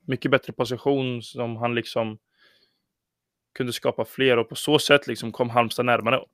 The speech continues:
Och jag tyckte, eh, eller nej, Helsingborg närmare. Jag tyckte Halmstad var darriga matchen igenom, alltså.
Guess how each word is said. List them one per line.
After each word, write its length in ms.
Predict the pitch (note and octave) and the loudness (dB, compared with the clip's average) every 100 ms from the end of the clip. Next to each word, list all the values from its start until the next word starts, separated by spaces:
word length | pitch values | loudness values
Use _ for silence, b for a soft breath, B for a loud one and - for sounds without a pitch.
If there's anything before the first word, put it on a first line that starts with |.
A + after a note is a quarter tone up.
| - | -2
Och 100 | B2 | -2
jag 100 | - | 0
tyckte, 240 | E3+ C3+ | 2 2
eh, 760 | G#2+ - - A2 G#2 G2+ G2+ - | 0 -8 -8 -4 -2 -2 -4 -2
eller 100 | B2+ | 2
nej, 220 | C#3+ A#2+ - | 4 4 2
Helsingborg 400 | B2 B2 A#2+ A#2+ | 0 2 2 4
närmare. 320 | A#2 A2+ C3 b b | 2 -2 -6 b b
Jag 80 | _ | _
tyckte 200 | A2 - | -18 -12
Halmstad 400 | B2+ E3+ C#3+ D3+ | 8 8 8 4
var 80 | C3+ | 6
darriga 880 | C3 C3+ A2+ B2 E3+ D#3 C#3 C3 A#2+ | 8 8 8 10 10 10 8 6 2
matchen 440 | A#2+ B2 - A#2 | 2 0 0 -2
igenom, 320 | A2+ G#2+ F3 | -2 -2 -2
alltså. 260 | C#3 A2+ A2 | -4 -6 -14